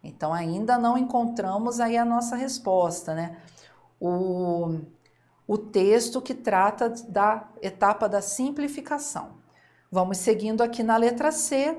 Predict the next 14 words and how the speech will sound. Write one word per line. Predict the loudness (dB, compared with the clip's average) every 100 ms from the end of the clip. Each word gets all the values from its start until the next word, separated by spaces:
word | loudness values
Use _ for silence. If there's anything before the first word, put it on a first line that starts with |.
| -8 -16 4
é | 6
a |
descrição | 6 4 2 0 -2 -2 0 4 6 4
minuciosa | 2 2 0 -2 -2 2 4 4 2
do | -2 -2
material, | -4 -2 -2 -2 0 0 0 -2 -14 -14
possibilitando | 0 0 2 -2 -2 0 2 2
a |
sua | 0 0 0
individualização | 0 -2 -2 2 2 2 -2 -2 0 -2 -2 -4
em | -6
uma | -4 -4
linguagem | -2 2 4 4 2 -2
familiar. | -6 -4 0 0 0 -2 0 2 0 -4 -12